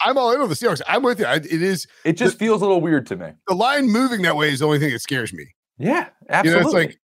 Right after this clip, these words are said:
Speaker 1: like, it's like, "All right, well, I guess we're gonna give me three with Seattle." I mean, if you're giving me three with Seattle, I'm taking Seattle for sure.
Speaker 2: Hundred percent, a hundred percent. I'm hammering that.
Speaker 1: Yeah.
Speaker 2: But <laughs> it's, it's, again, it just feels a little, little, little fishy to me. It kinda
Speaker 1: I was, I was
Speaker 2: smells.
Speaker 1: getting nervous when, like, the line moves in the total opposite way that I'm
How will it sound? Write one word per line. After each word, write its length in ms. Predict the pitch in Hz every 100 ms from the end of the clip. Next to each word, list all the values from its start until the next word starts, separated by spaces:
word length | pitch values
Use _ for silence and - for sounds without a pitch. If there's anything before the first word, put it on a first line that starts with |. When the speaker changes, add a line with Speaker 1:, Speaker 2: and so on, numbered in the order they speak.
| -
Speaker 1:
like, 160 | 156
it's 120 | 151 139
like, 100 | 151
"All 80 |
right, 60 | 185
well, 120 | 165
I 40 | 156
guess 200 | 180 160
we're 80 |
gonna 140 | 170 156
give 140 | 165
me 80 | 156
three 260 | - 156 170
with 140 | 135
Seattle." 260 | 127 127 156
I 40 |
mean, 60 | 160
if 40 |
you're 120 | 208
giving 100 | 339
me 60 | 202
three 200 | - 190
with 60 | 131
Seattle, 320 | 139 180 107
I'm 80 | 110
taking 260 | 147 107
Seattle 360 | 98 123 127 90
for 140 | -
sure. 160 | 92 143
Speaker 2:
Hundred 180 | 139 104
percent, 440 | 104 - 82 76 -
a 80 | 107
hundred 200 | 131 131
percent. 260 | 92 90
I'm 60 | 95
hammering 480 | 87 123 110 90 78
that. 260 | 76 80 - - -
Speaker 1:
Yeah. 160 | 104 110
Speaker 2:
But 280 | 135 120
<laughs> 200 | - -
it's, 460 | 214 - - - -
it's, 460 | 156 - 131 - - 208 190
again, 240 | - 143 127
it 60 | 113
just 200 | 160 139
feels 300 | - 165 135
a 40 |
little, 360 | 135 131 123 -
little, 340 | 131 165 156 -
little 180 | 185 196
fishy 400 | - 190 175 110
to 80 |
me. 120 | 98 92
It 40 |
kinda 200 | 139 151
Speaker 1:
I 20 |
was, 160 | - -
I 40 |
was 180 | - 113
Speaker 2:
smells. 80 | 92
Speaker 1:
getting 160 | 196 196
nervous 320 | 196 190 -
when, 100 | 165
like, 160 | 151 120
the 400 | 143 139 147 156
line 300 | 151 160 156
moves 300 | 151 143 131
in 80 |
the 100 | 123
total 340 | 113 - 147 135
opposite 380 | 123 127 123 117
way 160 | 117
that 160 | 107 107
I'm 300 | 107 107